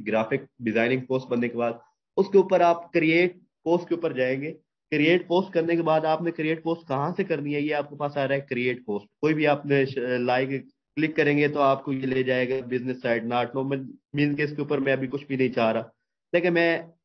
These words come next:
other आपकी, अ, previous post को हम, मैंने boost up लगाना है। तो जब आप post कर लेंगे ना page के ऊपर, तो आपको ये वाला एक icon मिलेगा, ये वाली एक विंडो मिलेगी, Boost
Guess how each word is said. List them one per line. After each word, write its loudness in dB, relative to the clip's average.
other 4
आपकी, 2
अ, 4
previous 2
post 0
को 0
हम, -2
मैंने 0
boost -4
up -6
लगाना -2
है। -12
तो 6
जब 4
आप 4
post 4
कर 6
लेंगे 4
ना 2
page 6
के 2
ऊपर, 0
तो -18
आपको -2
ये -6
वाला -6
एक -6
icon -4
मिलेगा, -2
ये -4
वाली -4
एक -8
विंडो -6
मिलेगी, -4
Boost -6